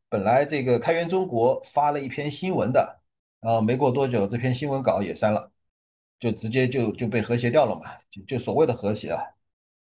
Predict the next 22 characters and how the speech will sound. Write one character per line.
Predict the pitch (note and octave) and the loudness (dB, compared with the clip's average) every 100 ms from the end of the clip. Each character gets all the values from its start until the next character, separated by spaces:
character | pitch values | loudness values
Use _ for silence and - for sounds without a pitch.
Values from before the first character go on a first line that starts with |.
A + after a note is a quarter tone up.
| _ _ | _ _
就， | G#2 G2 E2 | -6 -4 -4
就 | - G#2 | -4 -4
和 | - A2+ | -2 -4
解 | A2 E2+ | -2 2
了， | F#2 D2 | 2 2
和 | - G2+ | -4 -6
谐 | F2+ | -2
了， | G2 F2+ E2 | 0 0 0
然 | E2 | -4
后 | G#2+ F#2+ | -4 -4
这 | G#2 | -4
个 | G2 | -4
事 | F#2+ G#2 | -4 -2
情 | G#2+ G2 - | -2 -2 -6
看 | - G2+ | -4 -2
上 | G2+ F#2 | -2 -4
去 | - G2+ | -6 -8
就 | F#2+ | -8
快 | - G#2+ | -4 -2
过 | A#2 | -2
去 | G2+ | -4
了。 | G2+ | -8